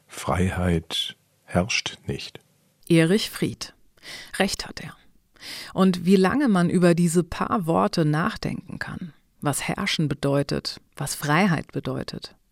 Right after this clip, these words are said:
Speaker 2: Gedichte sind Welten in eine Nussschale gefasst, die da heißt Sprache. Die Zauberkünstler, die das vermögen, drei, vier Zeilen, eine Welt, die bringen Freiheit. Und das auch ohne Pathos, wenn's denn sein soll.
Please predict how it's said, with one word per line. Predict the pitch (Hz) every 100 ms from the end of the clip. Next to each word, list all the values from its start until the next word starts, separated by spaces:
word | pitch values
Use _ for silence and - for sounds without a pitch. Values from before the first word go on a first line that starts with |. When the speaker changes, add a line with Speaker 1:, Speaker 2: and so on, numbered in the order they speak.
| - - - - -
Speaker 2:
Gedichte | 190 285 - 220
sind | 170 156 139
Welten | - 220 - 202
in | 175
eine | 156 160
Nussschale | 165 185 220 - - - 151
gefasst, | 151 147 - 175 - - -
die | 170
da | 151 151
heißt | 135 147 - - -
Sprache. | - - - - - - _ _ - - - -
Die | 170
Zauberkünstler, | - 180 - 185 - 170 - 151
die | 151 -
das | - 214 -
vermögen, | 156 151 151 214 208 - - -
drei, | 160 - 202 180
vier | - 196 170
Zeilen, | - 180 185 151 151
eine | 165 180 151
Welt, | 151 - - _ - - -
die | 202
bringen | 190 196 202
Freiheit. | - - - - - - - _ _
Und | - -
das | - -
auch | 185
ohne | - 247 220
Pathos, | - 170 196 - - -
wenn's | - -
denn | -
sein | - - 123
soll. | - -